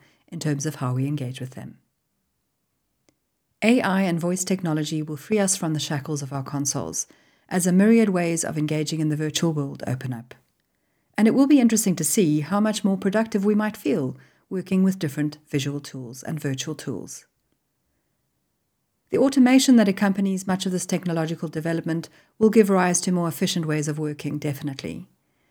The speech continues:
And technically, that can help us to spend less time online. But again, as mentioned in the last episode relating to well-being,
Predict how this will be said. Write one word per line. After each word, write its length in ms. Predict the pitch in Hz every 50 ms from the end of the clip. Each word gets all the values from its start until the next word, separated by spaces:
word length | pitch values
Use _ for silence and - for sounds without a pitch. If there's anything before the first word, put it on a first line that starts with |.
| _ _ _ _ _ _
And 160 | - 190 190
technically, 540 | - 269 277 269 254 226 190 - 170 156 160
that 200 | 160 180 202 202
can 120 | - 226
help 240 | 190 175 180 170 -
us 140 | 156 143 -
to 80 | - 165
spend 320 | - - 151 143 143 135
less 260 | 147 165 156 - -
time 320 | - 135 127 127 120 120 -
online. 600 | - 156 147 151 156 151 143 135 123 - - - _ _ _ _ _ _ _ _ _ _ _ _ _ _ _ _ _
But 140 | - 190 185
again, 560 | 185 190 247 247 196 175 180 180 185 185 - - _ _ _
as 160 | - 196 190
mentioned 280 | 202 208 202 - 220 202
in 80 | 190 190
the 60 | 185
last 320 | 180 190 202 208 - -
episode 400 | 185 175 - 156 - 175 165 160
relating 340 | 160 156 165 151 - - 151
to 100 | - 151
well-being, 680 | 151 160 156 156 151 170 165 160 143 135 131 135 139 -